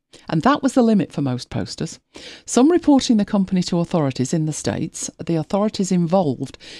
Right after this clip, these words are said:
in consumer protection and more. So clearly, a new plan was needed. Within forty-eight hours, we had a new plan. The company decided to grandfather existing users,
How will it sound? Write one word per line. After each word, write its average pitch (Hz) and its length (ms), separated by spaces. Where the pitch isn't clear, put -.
in 160 120
consumer 160 500
protection - 720
and 147 80
more. 147 400
So 254 240
clearly, 285 880
a 165 260
new 254 360
plan 311 380
was 151 200
needed. - 480
Within 208 380
forty-eight 285 600
hours, 294 400
we 131 180
had 202 480
a 117 140
new 185 320
plan. 160 360
The 240 80
company 320 460
decided 180 600
to - 100
grandfather 202 640
existing 160 540
users, 160 640